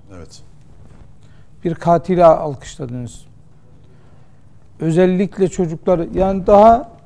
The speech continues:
Speaker 2: iki gün önce, üç gün önce, bu olaydan iki gün, üç gün önce Amerikalı bir doktor Amerikan medyasında konuşurken Gazze'de görev yaptığı dönemde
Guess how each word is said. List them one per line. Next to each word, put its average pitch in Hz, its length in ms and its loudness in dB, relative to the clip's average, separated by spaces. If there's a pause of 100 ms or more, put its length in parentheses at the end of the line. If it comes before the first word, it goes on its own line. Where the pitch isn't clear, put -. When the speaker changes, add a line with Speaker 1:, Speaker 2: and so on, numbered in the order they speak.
Speaker 2:
iki 233 280 -6
gün 220 340 -6
önce, 202 300 -6
üç - 260 -10
gün 196 120 -6
önce, 165 400 -6
bu 196 100 -4
olaydan 165 380 0
iki 185 240 -10
gün, 170 160 -8
üç - 260 -14
gün 156 120 -8
önce 156 380 -8
Amerikalı 165 760 -6 (680)
bir 156 160 -4
doktor 165 400 -2 (2000)
Amerikan 180 480 0
medyasında 151 720 -6
konuşurken 170 720 -10 (2750)
Gazze'de 190 600 0
görev 165 380 0
yaptığı 165 640 -2
dönemde 160 720 -2